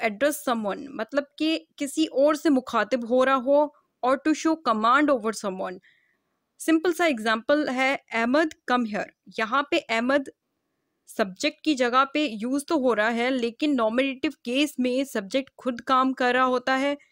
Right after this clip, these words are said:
यहाँ पे सब्जेक्ट को कोई और कमांड कर रहा है, जैसे अहमद इधर आओ।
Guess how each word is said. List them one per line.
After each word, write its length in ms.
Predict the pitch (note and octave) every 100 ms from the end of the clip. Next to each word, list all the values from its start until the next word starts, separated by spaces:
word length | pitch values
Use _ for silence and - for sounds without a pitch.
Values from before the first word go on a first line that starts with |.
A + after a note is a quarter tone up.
| _ _ _ -
यहाँ 440 | G3+ A#3 C4 C#4+
पे 160 | D#4+ E4
सब्जेक्ट 720 | D#4+ A#3+ G3 - D4 _ - _ _ _ _ _ _ -
को 100 | C#4+
कोई 320 | C#4+ C#4 D4
और 360 | - C4 C#4+ D4+
कमांड 460 | D4+ A#3+ G#3 F#3+
कर 200 | F#3+ F#3+
रहा 100 | F3
है, 180 | E3 D#3+ _ _ _ _ _ _ _ _ _ _ _ _ -
जैसे 240 | G#3 B3+
अहमद 540 | - B3+ B3 C#4 D4 - -
इधर 320 | A3+ B3+ B3
आओ। 260 | F#3+ -